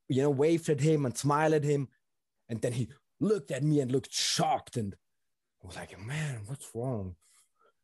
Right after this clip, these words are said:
And I went ahead and then I remembered and I remembered why I knew that guy.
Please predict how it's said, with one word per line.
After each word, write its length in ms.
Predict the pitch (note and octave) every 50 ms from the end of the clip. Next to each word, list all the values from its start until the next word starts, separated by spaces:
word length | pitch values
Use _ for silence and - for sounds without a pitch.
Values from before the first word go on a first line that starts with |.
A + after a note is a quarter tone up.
| _ _ -
And 120 | G#2+ G#2+ G#2+
I 100 | G#2 - - _ _ _ _ _ _ _ _ -
went 200 | B2 F3+ G#3 F#3+
ahead 380 | C#3+ A#2 A#2 C3+ C#3 C#3+ C#3 C3
and 120 | A#2 A2
then 160 | C3+ C#3 C#3+
I 40 | C#3
remembered 800 | C3 B2 A#2+ A#2+ C3 D#3 F#3+ A3+ G#3 F3+ C#3 C3 B2+ C3 - - _ _ _ _ _ _ _ _ _ _ _ _ _ _ _ _ _ _ _ _ -
and 220 | B2 C3+ C#3+ C#3 - - _ _ _ -
I 60 | B2+
remembered 440 | B2+ C#3 E3 G3+ G#3+ G#3 E3+ C#3 C3
why 160 | D3+ E3+ F3+
I 80 | E3+ D3
knew 180 | D3+ F3 F#3
that 220 | D#3+ D3+ - - -
guy. 440 | D#3+ F#3 F#3+ F3+ D#3+ A2 F2+ -